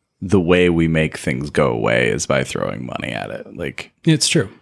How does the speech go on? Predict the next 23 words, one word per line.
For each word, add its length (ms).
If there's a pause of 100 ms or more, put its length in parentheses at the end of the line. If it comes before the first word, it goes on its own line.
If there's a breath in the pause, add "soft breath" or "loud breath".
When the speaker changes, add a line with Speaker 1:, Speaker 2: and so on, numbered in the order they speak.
(500 soft breath)
Speaker 1:
that 260
sucks. 540
Like, 180
there 180
needs, 300
there 220
should 320
be 240
some 400
semblance 540
of 160
justice, 640
and 240
justice 480
is 240
not 480 (100)
these 360
people 380
get 520 (140)
a 180
seven-figure 880 (220)
Speaker 2:
Right. 320 (380)
Speaker 1:
s-, 220